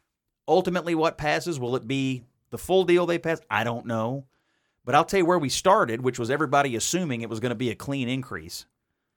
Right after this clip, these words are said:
with a disorganized Republicans doing a bunch of finger pointing. But I think where we're gonna end is Republicans getting some meaningful reduction in federal spending and some federal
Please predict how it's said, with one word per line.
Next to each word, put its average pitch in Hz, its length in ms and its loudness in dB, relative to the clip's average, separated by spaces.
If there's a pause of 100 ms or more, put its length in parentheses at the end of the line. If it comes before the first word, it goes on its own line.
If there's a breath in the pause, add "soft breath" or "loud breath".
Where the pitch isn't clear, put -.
(340)
with 120 220 -2
a 110 60 -12
disorganized 123 680 0
Republicans 120 560 0
doing 113 220 -2
a 98 40 -6
bunch 110 220 -4
of 95 60 -8
finger 143 280 -6
pointing. 90 320 -10
But 101 100 -6
I 165 120 2
think 143 200 -2
where 123 80 2
we're 117 80 -2
gonna 107 280 -4
end 120 500 0
is 110 180 -4
Republicans 110 580 0
getting 104 300 -2
some 151 560 -2
meaningful 147 720 -2 (520)
reduction 120 500 2
in 104 100 -4
federal 139 380 0
spending 135 440 -4
and 101 120 -8
some 95 140 -8
federal 139 500 -2